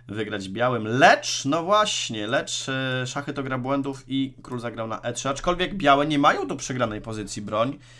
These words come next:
E, broń Boże, moi drodzy, tutaj wszystko jest ok. E, po król E pięć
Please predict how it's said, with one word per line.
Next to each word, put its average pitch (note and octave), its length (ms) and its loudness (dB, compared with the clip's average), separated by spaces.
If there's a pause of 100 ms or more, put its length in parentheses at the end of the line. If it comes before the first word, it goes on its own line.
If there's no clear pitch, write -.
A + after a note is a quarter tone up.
(420)
E, A#2 640 0
broń G#2+ 180 -10
Boże, G#3+ 220 2
moi C3+ 160 0
drodzy, G2 260 -6
tutaj C3+ 240 -4
wszystko C3+ 400 -4
jest A2 280 -4
ok. - 220 -8
E, - 1500 -6
po A2 120 -6
król E3+ 420 -6
E G2+ 140 -6
pięć - 640 -10